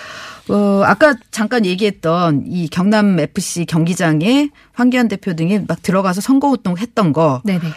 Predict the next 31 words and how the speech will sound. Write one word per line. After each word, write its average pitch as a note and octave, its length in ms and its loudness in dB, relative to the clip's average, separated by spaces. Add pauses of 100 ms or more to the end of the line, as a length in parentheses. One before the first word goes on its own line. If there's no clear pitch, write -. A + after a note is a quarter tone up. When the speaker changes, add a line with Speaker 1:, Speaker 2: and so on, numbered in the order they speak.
(240)
Speaker 1:
보니까는 C#4 760 4
아까 A#3+ 480 0
경남 A#3+ 400 0
에프씨 G#3 400 -6
쪽이 B3 520 -4 (160)
이천만 D4 520 2
원 D#3 240 0 (240)
제재금을 G3+ 540 0
부과받았다 D#3 720 -4
이 F3 140 0
뉴스 E3 240 -2
나오더라고요. C#3+ 680 -2
Speaker 2:
네네. F#3 440 2 (120)
Speaker 1:
예. F3 260 0 (180)
Speaker 2:
그 A#3 120 -2
결국은 A#3+ 540 0
이제 G3 180 0
경남 G#3 400 2
에프씨가 G3 580 -2
이천만 G3+ 360 0
원 G3 60 0
벌금을 F3+ 320 0
받는 F#3 340 0
걸로 F3+ 320 -2
결론이 F3+ 320 0
났는데요. F3 760 0 (440)
약간 F#3+ 420 0
이를 A3 240 4
두고서 G#3 400 -2
또 F3+ 320 0
이제, E3 500 -2